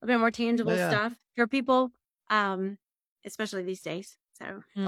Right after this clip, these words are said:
Speaker 2: Oh, yeah, yeah, for
Speaker 1: You
Speaker 2: sure.
Speaker 1: know?
Speaker 2: And, and you guys are doing so much more than, you know, even in the old days, you literally did just get the name and, <laughs> and, and that was kinda it. And they're like, "Hey, good
Speaker 3: Yeah.
Speaker 2: luck. Ho-, hope you make it." And, you know,
Speaker 1: Mm.
Speaker 2: and,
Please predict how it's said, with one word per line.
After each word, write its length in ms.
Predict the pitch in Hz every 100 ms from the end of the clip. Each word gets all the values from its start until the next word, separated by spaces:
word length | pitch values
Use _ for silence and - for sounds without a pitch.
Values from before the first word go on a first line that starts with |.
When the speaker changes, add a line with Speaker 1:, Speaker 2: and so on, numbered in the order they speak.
| 170
Speaker 2:
Oh, 80 |
yeah, 260 | 165 165 165
yeah, 180 | 147 107
for 120 | -
Speaker 1:
You 40 | 107
Speaker 2:
sure. 200 | 160 139
Speaker 1:
know? 60 | 110 107
Speaker 2:
And, 280 | 117 123 - _
and 140 | 147 147
you 60 |
guys 200 | 151 170
are 40 | 156
doing 220 | 175 185
so 260 | 143 175 208
much 240 | 196 -
more 320 | 160 180 156
than, 460 | 107 107 107 104 98 -
you 140 | 123
know, 140 | 110 107
even 240 | 110 117
in 240 | - 117
the 100 | 107
old 160 | 101 131
days, 240 | 95 92
you 100 | 104 95
literally 440 | 104 110 104 92
did 240 | 87 123
just 220 | 123 82 -
get 140 | -
the 60 | 82
name 460 | 82 82 82 85 -
and, 400 | 87 87 85 87 - _ _
<laughs> 160 | 160 135
and, 200 | 156 110 - _ 170 -
and 120 | 117
that 100 | 135
was 140 | 139
kinda 200 | 143 123
it. 220 | 110 139
And 80 | 110
they're 140 | 117 113
like, 140 | 107
"Hey, 120 | 170
good 120 | 135
Speaker 3:
Yeah. 120 | 147 156
Speaker 2:
luck. 220 | 143 -
Ho-, 180 | 147 -
hope 340 | _ - 143 -
you 120 | 151
make 240 | 151 156
it." 200 | 131 123 -
And, 140 | 123
you 80 | 127
know, 240 | 107 107 110
Speaker 1:
Mm. 60 | 107
Speaker 2:
and, 260 | 107 107